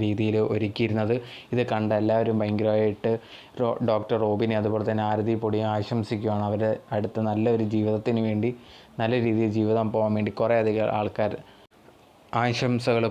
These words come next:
പറയുന്നുണ്ട്. അതുപോലെ തന്നെ ഇന്നലെ നടന്ന ആ ഒരു ചാന്ദിനി നൈറ്റ് എന്ന് പറയുന്നത് ഭയങ്കര വലിയ രീതിയിലാണ്, ഭയങ്കര ആഡംബരമായിട്ട് നടത്തിയത്, ഭയങ്കര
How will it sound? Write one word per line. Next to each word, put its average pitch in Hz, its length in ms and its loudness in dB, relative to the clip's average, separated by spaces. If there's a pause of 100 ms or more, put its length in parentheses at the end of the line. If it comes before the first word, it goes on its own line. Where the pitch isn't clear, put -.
പറയുന്നുണ്ട്. 107 440 0
അതുപോലെ 110 320 0
തന്നെ 113 180 0 (200)
ഇന്നലെ 117 260 0
നടന്ന 110 320 0
ആ 107 160 2
ഒരു 107 100 2 (140)
ചാന്ദിനി 107 400 0
നൈറ്റ് 107 240 -2
എന്ന് 107 140 0
പറയുന്നത് 104 320 -2
ഭയങ്കര 120 340 2 (100)
വലിയ 110 200 2 (100)
രീതിയിലാണ്, 104 380 0
ഭയങ്കര 110 260 0
ആഡംബരമായിട്ട് 113 600 0 (100)
നടത്തിയത്, 107 460 -2
ഭയങ്കര 110 280 0